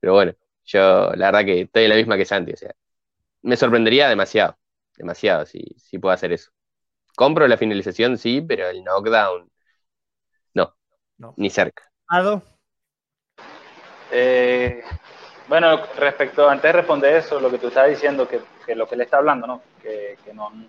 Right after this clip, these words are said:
Speaker 3: priorizado, no han aprovechado las oportunidades y tal,
Speaker 2: Claro.
Speaker 3: estos nombres que él dio, pero es como, no sé, un partido de fútbol que uno vea que juega mal Francia contra Brasil, pero no le quites mérito a Brasil, que, que haga que
Speaker 2: Mm.
Speaker 3: Francia juegue mal,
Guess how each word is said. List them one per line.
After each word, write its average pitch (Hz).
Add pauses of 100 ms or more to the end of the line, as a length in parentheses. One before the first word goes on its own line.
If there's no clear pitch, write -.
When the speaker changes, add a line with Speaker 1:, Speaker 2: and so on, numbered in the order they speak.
(160)
Speaker 3:
priorizado, 131
no 127
han 127
aprovechado 131
las 139
oportunidades 123
y 113
tal, 131
Speaker 2:
Claro. 113
Speaker 3:
estos 123
nombres -
que 127
él 127
dio, 143 (440)
pero 123
es 123
como, 127 (640)
no 113
sé, 151
un 123
partido 131
de 135
fútbol 135
que 131
uno 131
vea 127
que 131
juega 120
mal 127
Francia 127
contra 123
Brasil, 113
pero 107 (100)
no 113
le 120
quites 135
mérito 151
a 151
Brasil, 135 (100)
que, 104
que -
haga 113
que 151
Speaker 2:
Mm. 131
Speaker 3:
Francia 139
juegue 143
mal, -